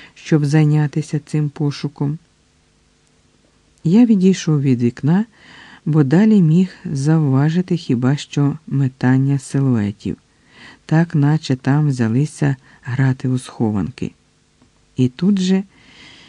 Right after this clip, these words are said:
підставивши лице пронизливому вітру, що вирвався з-за рогу будинку, засумнівався. Глорію відіслали,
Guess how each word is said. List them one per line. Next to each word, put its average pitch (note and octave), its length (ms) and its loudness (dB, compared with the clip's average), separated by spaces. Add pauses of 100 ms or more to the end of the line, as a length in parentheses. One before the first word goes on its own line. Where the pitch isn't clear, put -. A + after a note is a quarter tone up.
(140)
підставивши G#3 720 4
лице D3 440 0
пронизливому B2 1000 0
вітру, G3 520 2
що - 260 -2
вирвався D#3 640 0
з-за C#3 220 0
рогу C#3 260 0
будинку, C3+ 640 0 (500)
засумнівався. D3 1040 -4 (880)
Глорію F3+ 760 0 (120)
відіслали, D3 880 -2